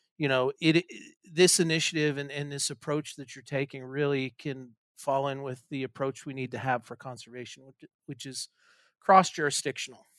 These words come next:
And, uh, I, I mean, that's sort of one of where we're going next at the Mule Deer Foundation, is we're really looking at these landscape level approaches that cross boundaries. Because a lot of times when an animal crosses a state boundary,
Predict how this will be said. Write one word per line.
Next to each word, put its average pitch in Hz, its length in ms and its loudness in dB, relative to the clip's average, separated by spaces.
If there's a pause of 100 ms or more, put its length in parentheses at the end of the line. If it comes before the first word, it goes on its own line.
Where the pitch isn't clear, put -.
(800)
And, 127 280 4
uh, 117 200 8 (920)
I, 143 180 0
I 147 40 0
mean, 147 340 0 (280)
that's 170 280 8
sort 185 340 6
of 156 240 4
one 147 280 0
of 131 220 -6 (180)
where 147 220 0
we're 139 220 -2
going 131 300 -2
next 123 340 -8
at 117 80 -18
the - 80 -20
Mule 127 180 -16
Deer 127 180 -12
Foundation, 127 580 -12
is 120 120 -18
we're 139 180 -6
really 131 380 -4
looking 127 340 -8
at 123 240 -8
these 123 220 -10
landscape 131 580 -4
level 127 300 -8
approaches 123 600 -14
that 117 140 -18
cross 120 320 -10
boundaries. 117 680 -16 (560)
Because 135 200 0
a 139 40 0
lot 147 200 12
of 165 80 6
times 135 340 2
when 135 120 -4
an 131 100 -4
animal 135 300 -4
crosses 131 460 -2
a 127 60 -4
state 131 300 -2
boundary, 135 480 -2